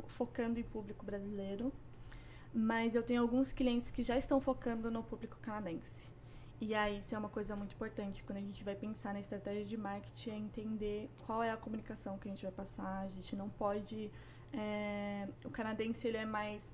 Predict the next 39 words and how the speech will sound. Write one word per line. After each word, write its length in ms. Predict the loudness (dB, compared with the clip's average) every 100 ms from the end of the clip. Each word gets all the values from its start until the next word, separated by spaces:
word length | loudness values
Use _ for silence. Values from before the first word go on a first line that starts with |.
| -6
polite, 680 | -2 0 0 -2 -6 -4 -2
né? 240 | -2 -2
Você 160 | -6 -6
tem 160 | -6
que 120 | -2
ir 40 | -2
ali 160 | -2
pelas 260 | -4 -4 -4
beiradas 800 | -4 -2 0 0 0 -2 -4 -6
e 60 | -8 -4
tal. 680 | -2 -2 -2 -2 -4 -4 -8 -10 -12 0
Então, 340 | 4 6 6
o 40 | 6
brasileiro, 480 | 6 8 10 12 10
você 160 | 8
manda 240 | 10 10 10
na 120 | 10
lata, 240 | 10 8
ele 120 | 6
já, 160 | 8 6
beleza, 500 | 6 8 8 6 0 -8 -12 -4
saquei 400 | -4 4 8 8
e 40 |
tal, 220 | 6 4 4
é 120 | 2
isso. 220 | -2 -4 -2
Não, 400 | 0 2 0 -2
no 180 | -4 -4 -4
canadense 380 | -2 0 -2
você 120 | -2 0
tem 160 | 2
que 140 | 2 2
ir 80 | 2
mais 220 | 2 0
devagar, 800 | -2 -2 2 4 6 6 4 2
né? 240 | 0 0
Tem 140 | 0 -2
que 100 | -4
entender 800 | -2 0 0 6 8 10 8